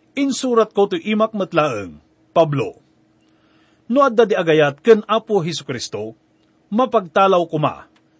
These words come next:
Ti Apo, umay kuma." Iti may kadapulo ket maysa nga kapitulo iti libro ti Juan,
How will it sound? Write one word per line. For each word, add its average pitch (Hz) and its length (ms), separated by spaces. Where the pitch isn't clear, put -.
Ti 220 160
Apo, 170 480
umay 190 240
kuma." 131 400
Iti 269 320
may 247 160
kadapulo 208 640
ket 175 160
maysa 165 320
nga 165 80
kapitulo 156 480
iti 147 160
libro 160 240
ti - 80
Juan, 120 480